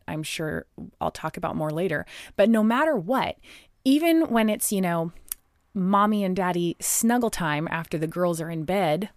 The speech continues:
winky emoji, when he hears their, you know, whimpering little frantic voices crying, "Daddy," he immediately hears them. They have his ear. My friend, we have the ear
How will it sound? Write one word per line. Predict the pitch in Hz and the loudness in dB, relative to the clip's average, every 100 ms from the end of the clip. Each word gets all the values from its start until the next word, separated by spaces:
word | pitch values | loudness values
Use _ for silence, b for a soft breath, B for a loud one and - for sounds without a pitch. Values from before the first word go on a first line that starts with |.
| - | -14
winky | - 175 175 165 165 156 | -8 -4 -4 -4 -6 -4
emoji, | 160 151 147 156 170 B B B | -4 -4 -6 -6 -8 B B B
when | - 226 | 0 2
he | 220 277 | 2 0
hears | 247 294 330 339 - - | -2 0 0 2 0 -4
their, | - 247 254 240 - - | -4 0 2 0 -4 -8
you | 214 208 | -4 -2
know, | 185 | -2
whimpering | 170 254 277 294 277 269 | 4 4 6 4 4 4
little | 254 220 208 _ | 4 2 -2 _
frantic | - - 233 254 254 - - _ | -4 0 2 2 -2 -6 -20 _
voices | - 185 269 320 190 165 170 | -6 2 2 2 0 0 -2
crying, | - 254 233 214 220 | -2 0 0 -2 -2
"Daddy," | 330 392 381 294 269 B B | 2 2 2 -4 -10 B B
he | - 269 277 | -4 -2 2
immediately | 277 233 214 208 - 208 | 4 4 2 0 0 -4
hears | 196 - 294 359 - | -2 0 0 0 -2
them. | - - B B B | -8 -14 B B B
They | 170 202 | -2 0
have | 214 - 262 262 208 | 0 0 2 4 2
his | 180 190 170 | -2 -4 -4
ear. | - - - - - _ _ _ _ _ - - | -6 -10 -12 -18 -20 _ _ _ _ _ -12 -4
My | 214 | 0
friend, | 233 277 254 214 b b b b b - _ | 0 2 2 0 b b b b b -20 _
we | 185 226 330 | -2 2 2
have | - - 320 370 349 | 0 -4 -2 -2 -2
the | - 254 | -6 -4
ear | 240 302 202 156 190 | -2 0 0 -2 -4